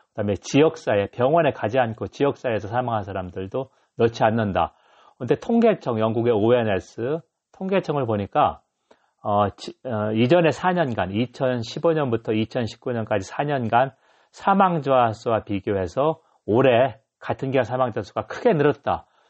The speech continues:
그러면 딱 누가 봐도, 아, 코로나 십구 정도 이유가 크겠구나 하고, 그 부검 사망 소-, 소견서에도 코로나 십구 관련이 있습니다. 자, 그래서 상당히 언론이,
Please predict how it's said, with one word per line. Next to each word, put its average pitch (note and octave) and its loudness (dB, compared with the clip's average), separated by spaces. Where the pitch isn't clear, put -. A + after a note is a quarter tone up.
그러면 F#3+ 0
딱 G#3+ 2
누가 D3+ 2
봐도, C#3 2
아, G2 2
코로나 A#3 2
십구 - -10
정도 A2+ -2
이유가 A#2 0
크겠구나 D#3 -6
하고, G2+ -2
그 - -6
부검 E3 2
사망 F#3 0
소-, - -20
소견서에도 A#2+ -4
코로나 G#3+ 4
십구 C#3 -6
관련이 G2 -4
있습니다. G2 -6
자, G2+ -2
그래서 G2+ 2
상당히 E3+ 0
언론이, G#2+ 0